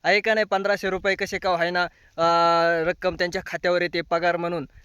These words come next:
अ, लाडक्या बहिणीची. आणि त्यातच मग, अ, पती वगैरे नाहीत,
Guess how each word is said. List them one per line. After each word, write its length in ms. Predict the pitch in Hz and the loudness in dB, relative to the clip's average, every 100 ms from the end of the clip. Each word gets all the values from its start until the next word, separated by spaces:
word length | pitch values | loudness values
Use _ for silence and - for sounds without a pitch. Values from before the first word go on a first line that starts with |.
| - | -4
अ, 280 | 147 151 151 | 0 0 2
लाडक्या 380 | 165 170 180 | 0 0 -2
बहिणीची. 500 | 170 175 185 175 175 | -2 -2 -4 -6 -6
आणि 360 | 135 123 170 185 175 | -8 -6 -4 -4 0
त्यातच 340 | 196 214 190 | 0 0 -4
मग, 260 | 196 202 190 | -4 -2 2
अ, 340 | 190 190 185 175 _ _ - - | 4 4 4 2 _ _ -12 -4
पती 180 | 190 196 | 0 0
वगैरे 320 | 196 190 190 | 0 0 0
नाहीत, 320 | 190 180 | 0 0